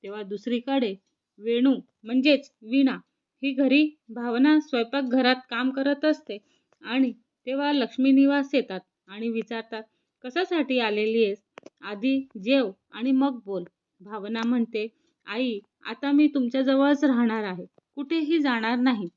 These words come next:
लक्ष्मी विचारते, पुन्हा सिद्धूसोबत काहीतरी वाद झाला का? श्रीनिवास पण विचारतो. तेव्हा भावना म्हणते की, "अ, संपतने मला ॲग्रीमेंटवरती साईन करायला लावली आणि म्हणून मी सिद्धूला सोडून परत निघून आलेले आहे."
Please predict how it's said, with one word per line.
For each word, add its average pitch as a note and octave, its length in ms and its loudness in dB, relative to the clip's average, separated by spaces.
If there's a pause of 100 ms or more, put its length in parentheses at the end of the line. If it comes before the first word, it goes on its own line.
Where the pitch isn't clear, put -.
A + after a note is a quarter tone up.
(320)
लक्ष्मी G3 360 -10
विचारते, B3 540 -6 (420)
पुन्हा A#3+ 280 0
सिद्धूसोबत C4+ 680 -2
काहीतरी A#3 360 0
वाद A3 260 0
झाला A#3 300 0
का? B3+ 160 -6 (440)
श्रीनिवास D4 580 2
पण D#4 200 0
विचारतो. F3+ 520 -4 (260)
तेव्हा A3+ 200 -10
भावना A3 440 -6
म्हणते A#3 400 0
की, - 540 -10 (500)
"अ, A3+ 160 -6
संपतने C#4+ 680 2 (240)
मला B3 320 -2 (180)
ॲग्रीमेंटवरती C#4 840 2
साईन C#4 320 2
करायला A#3+ 340 2
लावली G#3 360 0 (300)
आणि C4 200 0
म्हणून C#4 440 8
मी B3+ 180 2
सिद्धूला C4 480 0
सोडून A#3 340 0
परत B3 280 -4
निघून A3 320 -4
आलेले G3 380 -4
आहे." E3+ 260 -8